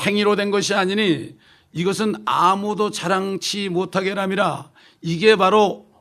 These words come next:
오늘날 은혜 시대에 주신 말씀이요. 요한복음 일 장 십이 절에도 영접하는 자, 곧 그 아들의 이름을 믿는 자들에게는 하나님의 자녀가 되는 권세를 줬고, 혈로나 육-, 육신의 뜻으로나 아버-, 하나님의, 아, 사람의 뜻으로나 나지 않고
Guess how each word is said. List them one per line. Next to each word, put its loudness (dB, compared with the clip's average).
오늘날 2
은혜 4
시대에 -2
주신 -6
말씀이요. -4
요한복음 0
일 -4
장 -4
십이 -4
절에도 0
영접하는 0
자, 0
곧 0
그 -2
아들의 0
이름을 -2
믿는 -4
자들에게는 -2
하나님의 0
자녀가 0
되는 -4
권세를 0
줬고, -2
혈로나 0
육-, -8
육신의 -4
뜻으로나 -2
아버-, 0
하나님의, -2
아, -4
사람의 0
뜻으로나 0
나지 -2
않고 0